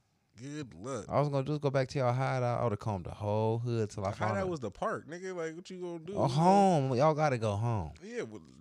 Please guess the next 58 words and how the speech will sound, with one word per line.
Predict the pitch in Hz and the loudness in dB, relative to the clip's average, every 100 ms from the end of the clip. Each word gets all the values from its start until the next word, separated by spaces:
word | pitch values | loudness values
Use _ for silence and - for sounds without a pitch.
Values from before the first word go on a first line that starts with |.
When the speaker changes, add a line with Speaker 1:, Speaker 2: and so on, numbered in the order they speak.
| 92 98 - | -18 -16 -10
Speaker 1:
when | 143 | -8
it | 156 | -6
get | 156 139 90 | -6 -6 -6
dark | 143 240 175 | -4 -4 -6
or | 135 | -8
whenever | 131 190 | -6 -6
the | 190 | -6
fuck | 196 185 | -10 -10
we | 202 | -8
felt | 202 220 | -8 -6
like | 202 185 | -6 -8
it, | 135 | -10
we | 202 208 | -12 -10
was | 170 | -10
outside | 160 160 - 175 | -8 -8 -4 -4
all | 151 160 160 | -4 -4 -4
day. | 135 190 131 87 _ _ _ _ _ - _ _ _ _ - | -6 -8 -10 -12 _ _ _ _ _ -20 _ _ _ _ -14
Speaker 2:
Catch | 80 78 - | -10 -10 -8
all | 71 | -10
Speaker 1:
All | 69 156 156 | -8 -6 -6
Speaker 2:
asses. | 151 | -8
Speaker 1:
night. | 175 143 | -8 -8
We | 127 170 | -10 -10
didn't | 165 123 | -12 -12
go | 151 170 | -10 -10
in | 156 139 | -10 -12
the | |
house | 139 143 92 98 - | -12 -10 -12 -14 -14
Speaker 2:
It's | - | -10
Speaker 1:
unless | - 98 | -4 -4
Speaker 2:
easy | - | -4
Speaker 1:
we | 110 | -6
Speaker 2:
to | |
catch | 135 | -6
Speaker 1:
need | 147 | -8
Speaker 2:
a | 131 | -4
pack | 101 92 | -4 -4
Speaker 1:
to. | |
Speaker 2:
of | 76 | -6
kids. | - 92 87 65 - - | -6 -4 -4 -8 -14 -16
And | 85 78 | -12 -10
the | |
na-, | 71 92 - | -6 -6 -4
neighborhood | 107 135 - 151 127 | -2 -2 -2 -2 -4
kids, | 135 156 131 139 | -4 -4 -4 -2
Speaker 1:
We | 165 | -4
Speaker 2:
like | 170 | -4
Speaker 1:
wasn't | 165 | -4
a, | 165 - | -6 -8
we | 135 | -10
really | 160 147 | -6 -6
a | 101 | -6
pack, | 160 151 | -6 -8
just | 143 117 | -8 -12
a | |
couple | 92 - - 95 | -12 -12 -12 -12
of | 76 | -14
us. | 80 - | -18 -20